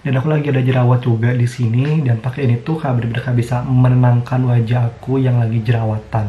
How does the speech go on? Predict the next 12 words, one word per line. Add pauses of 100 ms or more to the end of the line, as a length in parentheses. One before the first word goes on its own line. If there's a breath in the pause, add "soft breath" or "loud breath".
gitu. (2500 loud breath)
Biasanya
aku
pakai
cuma
segini
aja,
satu,
dua,
dan
aku
ratain